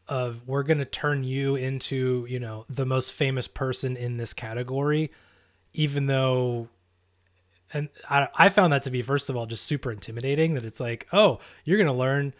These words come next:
acting from, you know, whoever's the, the biggest name, most accomplished actor ever." And it's like, "O-,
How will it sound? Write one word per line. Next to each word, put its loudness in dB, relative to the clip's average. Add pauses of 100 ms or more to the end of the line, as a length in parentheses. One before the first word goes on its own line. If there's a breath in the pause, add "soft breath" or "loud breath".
(340 soft breath)
acting -2
from, -2 (580 soft breath)
you -6
know, -8
whoever's 2
the, -4 (200)
the -8
biggest -2
name, 0
most -2
accomplished -2
actor 0
ever." 0
And -12
it's -14
like, -6 (520)
"O-, -12